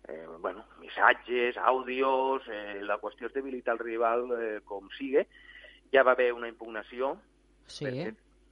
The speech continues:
Speaker 1: se va confirmar des del Tribunal Català de l'Esport de que una denúncia d'un candidat,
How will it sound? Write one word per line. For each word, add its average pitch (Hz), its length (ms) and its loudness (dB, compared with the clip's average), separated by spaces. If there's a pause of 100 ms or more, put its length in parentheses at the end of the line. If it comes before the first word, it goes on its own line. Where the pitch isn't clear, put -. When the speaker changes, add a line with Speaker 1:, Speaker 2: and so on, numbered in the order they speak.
(240)
Speaker 1:
se 101 80 -6
va 104 140 4
confirmar 104 1160 2
des 101 240 -2
del 92 200 -4
Tribunal 98 320 -6
Català 98 260 0
de 98 60 2
l'Esport 139 400 2
de 101 80 -8
que 98 100 -10
una 95 120 -6
denúncia 104 520 -4
d'un 98 180 -6
candidat, 117 480 2